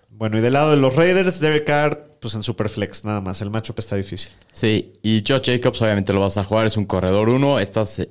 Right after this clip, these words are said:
Speaker 2: eh, pero esta semana se enfrenta a la quinta mejor defensiva en yardas por partido y segunda en jugadas explosivas por corrida. Entonces a lo mejor hay que, eh, ajustar un poco expectativas. Davante Adams siempre lo juegas. Mac Hollins lo evitaría con el posible regreso de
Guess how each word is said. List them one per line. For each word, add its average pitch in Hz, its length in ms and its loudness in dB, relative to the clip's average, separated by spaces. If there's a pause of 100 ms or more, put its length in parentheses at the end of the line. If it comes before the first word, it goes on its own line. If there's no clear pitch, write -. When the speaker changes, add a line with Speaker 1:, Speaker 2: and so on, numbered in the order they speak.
(120)
Speaker 2:
eh, 101 120 0
pero 117 180 2
esta 139 180 2
semana 120 340 2
se 110 120 -2
enfrenta 107 380 0
a - 20 0
la 101 180 -2
quinta 117 320 0
mejor 107 340 2
defensiva 107 420 0
en 104 80 0
yardas 107 260 0
por 90 180 -2
partido 131 600 0 (460)
y 98 100 -6
segunda 113 420 0
en - 40 -6
jugadas 127 200 2
explosivas 110 500 0
por 92 140 -4
corrida. 95 240 0
Entonces 120 280 0
a 113 100 0
lo 110 100 2
mejor 104 220 0
hay 110 80 0
que, 90 300 0 (240)
eh, 85 360 0
ajustar 95 400 -4
un 101 80 -2
poco 104 200 -2
expectativas. 127 840 -2 (560)
Davante 123 360 0
Adams 120 180 0
siempre 110 240 -2
lo 95 80 -2
juegas. 131 460 -2
Mac 117 280 -4
Hollins 123 360 0
lo 98 120 2
evitaría 101 600 0
con 98 200 -4
el 95 220 -2
posible 113 400 -4
regreso 104 380 0
de 87 320 -2